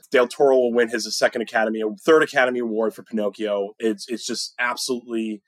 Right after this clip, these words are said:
beautiful. Uh, the achievement of stop motion. I think that he just did such a wonderful job of creating such a, a world filled with imagination. And, uh, I would say the big, s-, the one I would love to, s-, that I would see win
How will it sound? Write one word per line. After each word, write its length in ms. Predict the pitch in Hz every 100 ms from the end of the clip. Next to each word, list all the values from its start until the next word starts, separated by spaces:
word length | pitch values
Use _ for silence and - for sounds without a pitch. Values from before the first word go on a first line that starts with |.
| 110
beautiful. 800 | 123 131 143 147 151 139 135 135 _ _ 123
Uh, 160 | 117 117 107
the 140 | 120 117
achievement 440 | - 156 139 143
of 100 | 120
stop 260 | - 117 117
motion. 600 | 113 110 - 113 113 110 117
I 100 | 113
think 220 | 127 113
that 140 | 117 -
he 100 | 107
just 220 | 113 -
did 180 | 113 117 -
such 220 | - 120
a 40 | 117
wonderful 360 | 110 123 120
job 280 | 107 117 110
of 60 | 107
creating 360 | - 117 110 107
such 180 | 107
a, 100 | 113 98 _ _ _ _ _ _ _
a 80 | 127
world 320 | 113 127 123
filled 300 | - - 123
with 140 | 117 113
imagination. 840 | 110 110 104 104 117 - 143 143 _ -
And, 360 | 123 113 110
uh, 320 | 113 107 107 -
I 160 | 120 151
would 160 | 170
say 280 | - 147 139
the 120 | 120
big, 260 | 101 123 123
s-, 260 | - - -
the 100 | 123
one 180 | 120 143
I 100 | 131
would 180 | 123 110
love 400 | 113 127 147 139
to, 80 | -
s-, 240 | - - 123
that 120 | 131
I 240 | 123 139
would 240 | 131 120 113
see 200 | 117 107
win 580 | 107 156 147 120 113